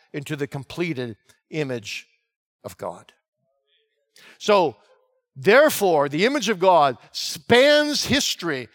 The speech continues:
from creation to the fall, to the recreation and regeneration, and ultimately to the new creation of the heavens and the earth. And it sums up all the conditions of man.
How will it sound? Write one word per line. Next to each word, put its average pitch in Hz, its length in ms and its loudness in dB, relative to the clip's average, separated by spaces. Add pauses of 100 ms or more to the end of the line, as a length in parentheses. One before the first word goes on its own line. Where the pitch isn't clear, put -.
(180)
from 175 200 -2
creation 277 1040 -2 (560)
to 156 100 -12
the 143 100 -6
fall, 247 840 4 (400)
to 175 160 -2
the 151 180 0
recreation 233 1120 0
and 190 160 -2
regeneration, 208 1040 -2 (560)
and 160 540 0
ultimately 208 540 0
to 180 160 -8
the 165 120 -4
new 254 320 0
creation 156 640 0
of 147 100 -2
the 156 100 2
heavens 226 440 0
and 226 180 0
the 185 140 0
earth. 143 400 -6 (680)
And 139 100 -6
it 143 140 -6
sums 233 560 0
up 165 340 0 (720)
all 226 540 4
the 220 100 -4
conditions 196 640 -6
of 180 80 -4
man. 127 420 -4